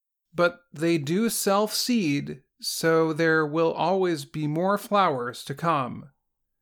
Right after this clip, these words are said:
Plant them in full sun in the north and part shade in hot climates, and provide a fence or similar structure for support.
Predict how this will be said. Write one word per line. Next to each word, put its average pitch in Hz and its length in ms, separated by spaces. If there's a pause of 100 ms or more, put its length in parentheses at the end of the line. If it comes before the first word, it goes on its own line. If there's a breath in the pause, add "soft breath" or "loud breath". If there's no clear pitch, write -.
(560)
Plant 185 380
them 147 240
in 135 220
full 156 300
sun 175 440
in 156 280
the 143 80
north 151 460 (240)
and 139 480 (160)
part 180 480
shade 147 680 (280 soft breath)
in 160 200
hot 202 320
climates, 131 720 (540)
and 208 500 (640)
provide 247 440
a 262 60
fence 156 760
or 147 240
similar 202 560
structure 131 800
for 127 260
support. 131 760